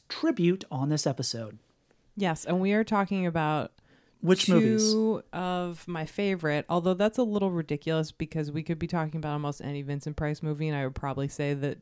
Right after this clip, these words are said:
Speaker 2: it's one of my favorites.
Speaker 1: They're all my favorites.
Speaker 2: Exactly, that's the problem.
Speaker 1: That's not
Speaker 2: But
Speaker 1: true, but it is.
Speaker 2: Well, so one of the episodes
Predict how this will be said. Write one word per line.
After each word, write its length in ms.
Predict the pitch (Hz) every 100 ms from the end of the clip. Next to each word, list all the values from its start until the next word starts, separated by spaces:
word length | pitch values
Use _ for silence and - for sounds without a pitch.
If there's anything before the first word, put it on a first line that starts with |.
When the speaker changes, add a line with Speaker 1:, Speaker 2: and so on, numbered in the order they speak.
| -
Speaker 2:
it's 220 | 151 -
one 160 | 156 151
of 60 |
my 120 | 151 151
favorites. 480 | 160 160 180 202
Speaker 1:
They're 240 | 160 170 165
all 200 | 147 143
my 120 | 127
favorites. 640 | 131 127 127 - - - -
Speaker 2:
Exactly, 440 | 175 175 135 139
that's 220 | 151 160
the 60 | 156
problem. 380 | 165 131 135 143
Speaker 1:
That's 220 | 156 240 208
not 120 | 202
Speaker 2:
But 20 |
Speaker 1:
true, 340 | - 208 156
but 160 | 131 147
it 80 | 139
is. 380 | 110 107 - -
Speaker 2:
Well, 440 | 220 226 226 -
so 280 | - 240 226
one 380 | 208 190 226 285
of 140 | 269 233
the 160 | -
episodes 1040 | 175 180 - 170 165 156 151 151 - -